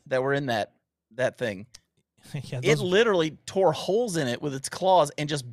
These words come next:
Speaker 1: bent the thing sideways
Speaker 2: Yeah, dude, those
Speaker 1: to
Speaker 2: holes
Speaker 1: get to our food.
Speaker 2: Looks like it
Speaker 1: So
Speaker 2: chewed,
Speaker 1: even if
Speaker 2: scratched.
Speaker 1: Yeah. I mean, even if you, even if you put it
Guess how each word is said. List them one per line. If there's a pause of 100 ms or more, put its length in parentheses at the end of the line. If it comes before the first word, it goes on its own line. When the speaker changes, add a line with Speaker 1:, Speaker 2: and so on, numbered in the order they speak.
(120)
Speaker 1:
bent
the
thing
sideways (760)
Speaker 2:
Yeah,
dude,
those
Speaker 1:
to
Speaker 2:
holes
Speaker 1:
get
to
our
food. (1080)
Speaker 2:
Looks
like
it
Speaker 1:
So
Speaker 2:
chewed,
Speaker 1:
even
if
Speaker 2:
scratched. (1120)
Speaker 1:
Yeah. (140)
I
mean,
even
if
you, (480)
even
if
you
put
it